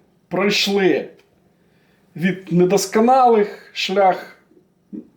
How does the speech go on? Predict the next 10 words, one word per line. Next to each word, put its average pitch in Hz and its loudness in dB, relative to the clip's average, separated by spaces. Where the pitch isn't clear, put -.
від 175 -4
недосконалих 220 2
мікроскопів 208 -2
до 208 0
вже 175 -4
завершеного 185 0
класного 180 -2
продукту, 165 -4
дійсно. 156 -6
Тому 185 2